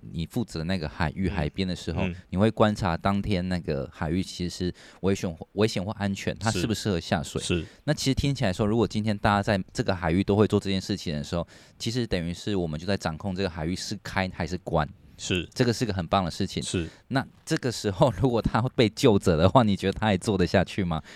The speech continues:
Speaker 1: 如果真的，
Speaker 2: 嗯，
Speaker 1: 我们，
Speaker 2: 因为
Speaker 1: 如果大家没有落实，就是不要随便乱去救责这件事情。
Speaker 2: 嗯，可是其实这个也是一个，因为你也要守规矩嘛。
Speaker 1: 对。
Speaker 2: 然后像我
Speaker 1: 哦，你这个有讲到台湾人很困难的地方。
Speaker 2: <laughs> 你要守规矩嘛。如果说我今天，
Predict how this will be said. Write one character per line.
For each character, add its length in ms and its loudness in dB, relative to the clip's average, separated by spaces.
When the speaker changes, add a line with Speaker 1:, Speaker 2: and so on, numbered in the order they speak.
Speaker 1:
如 100 2
果 100 8
真 220 4
的， 140 6
Speaker 2:
嗯， 100 6
Speaker 1:
我 80 4
们， 80 10
Speaker 2:
因 80 10
为 340 6
Speaker 1:
如 100 8
果 80 12
大 140 8
家 80 8
没 80 6
有 100 10
落 300 10
实， 140 0
就 100 6
是 80 6
不 160 4
要 160 8
随 180 8
便 200 6
乱 200 4
去 200 -2
救 240 8
责 120 2
这 140 0
件 140 4
事 180 -6
情。 320 -6
Speaker 2:
嗯， 260 -6
可 80 6
是 60 8
其 160 4
实 100 2
这 120 0
个 60 6
也 120 4
是 160 2
一 80 2
个， 240 6
因 60 0
为 80 2
你 100 -2
也 60 2
要 80 2
守 180 -2
规 240 -2
矩 320 -16
嘛。 60 -20
Speaker 1:
对。 200 4
Speaker 2:
然 120 2
后 420 6
像 240 2
我 280 4
Speaker 1:
哦， 80 -2
你 100 2
这 120 2
个 60 0
有 100 6
讲 160 4
到 80 4
台 160 2
湾 120 6
人 80 6
很 100 0
困 180 4
难 80 4
的 80 2
地 120 8
方。 340 8
Speaker 2:
<laughs> 0 -
你 60 8
要 40 10
守 220 10
规 160 8
矩 200 8
嘛。 100 0
如 160 6
果 120 10
说 200 6
我 100 8
今 160 0
天， 180 4